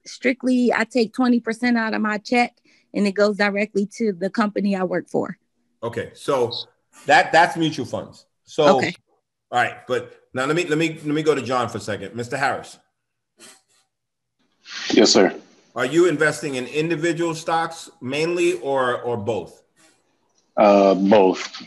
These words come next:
Speaker 3: More on, uh, mutual funds and than, uh, stocks.
Speaker 2: Got you. Got you. And, and so that, that's,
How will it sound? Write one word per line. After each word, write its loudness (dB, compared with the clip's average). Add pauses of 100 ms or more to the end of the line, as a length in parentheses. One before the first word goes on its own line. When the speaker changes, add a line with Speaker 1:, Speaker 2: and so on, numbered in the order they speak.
(120)
Speaker 3:
More 6 (240)
on, -2
uh, -2
mutual 0
funds -6
and -10 (1080)
than, -4
uh, -4
stocks. -2 (560)
Speaker 2:
Got -8
you. -20 (260)
Got -10
you. -20 (360)
And, -4
and -6
so -2 (180)
that, -2
that's, 0